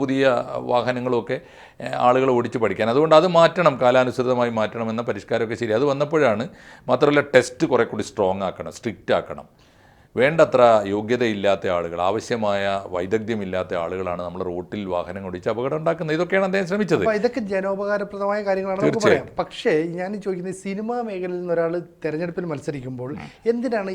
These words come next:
Speaker 2: ഈ പറയുന്ന ഗണേഷ് കുമാർ ഇത്തരത്തിലൊരു ആക്രമണം
Speaker 1: ഇത്,
Speaker 2: നടത്തുന്നത്?
Speaker 1: ഇത് അദ്ദേഹത്തിൻ്റെ സംസ്കാരത്തിൻ്റെ, അടിസ്ഥാനപരമായി അദ്ദേഹത്തിൻ്റെ സംസ്കാരത്തിൻ്റെ പ്രശ്നം തന്നെയാണ്. സംസ്കാരത്തിൻ്റെ പ്രശ്നം അദ്ദേഹത്തിൻ്റെ അച്ഛൻ പറഞ്ഞതാണ്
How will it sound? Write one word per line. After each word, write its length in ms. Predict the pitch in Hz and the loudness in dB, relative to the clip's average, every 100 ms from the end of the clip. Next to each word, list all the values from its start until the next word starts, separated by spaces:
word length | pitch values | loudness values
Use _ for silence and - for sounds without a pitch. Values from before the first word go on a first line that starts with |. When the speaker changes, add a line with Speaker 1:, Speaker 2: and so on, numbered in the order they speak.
| 170 | -6
Speaker 2:
ഈ 60 | 180 175 | -8 -6
പറയുന്ന 300 | 175 170 165 151 | -4 -4 -6 -6
ഗണേഷ് 280 | 151 156 160 | -6 -8 -8
കുമാർ 160 | 165 147 | -8 -8
ഇത്തരത്തിലൊരു 440 | - 175 156 147 135 131 | -6 -6 -6 -6 -6 -6
ആക്രമണം 340 | - 160 170 | -6 -4 -2
Speaker 1:
ഇത്, 100 | 185 143 | 2 4
Speaker 2:
നടത്തുന്നത്? 420 | 113 117 127 127 | 4 2 2 0
Speaker 1:
ഇത് 120 | 139 120 | 4 4
അദ്ദേഹത്തിൻ്റെ 460 | 101 104 104 98 95 107 | 6 2 0 -4 -2 -2
സംസ്കാരത്തിൻ്റെ, 760 | 104 - - 107 95 82 80 107 | -4 -6 2 2 2 -4 -6 -2
അടിസ്ഥാനപരമായി 1000 | 117 120 - 139 135 127 113 101 95 95 107 90 | 0 -2 2 4 6 4 4 2 0 0 0 0
അദ്ദേഹത്തിൻ്റെ 480 | 98 95 95 95 - | -2 -4 -6 -8 -4
സംസ്കാരത്തിൻ്റെ 720 | 90 85 - 98 92 95 92 82 | -6 -6 0 2 2 -2 -6 -6
പ്രശ്നം 240 | 80 90 82 | -10 -10 -10
തന്നെയാണ്. 320 | 78 71 71 _ _ - - 107 | -10 -12 -16 _ _ -20 -6 -6
സംസ്കാരത്തിൻ്റെ 520 | 95 123 117 120 120 107 | 4 6 6 4 0 0
പ്രശ്നം 220 | - 107 | 0 0
അദ്ദേഹത്തിൻ്റെ 360 | 98 101 101 98 | 0 0 2 2
അച്ഛൻ 240 | - 151 123 | 2 0 4
പറഞ്ഞതാണ് 380 | 95 95 98 95 | 2 2 0 0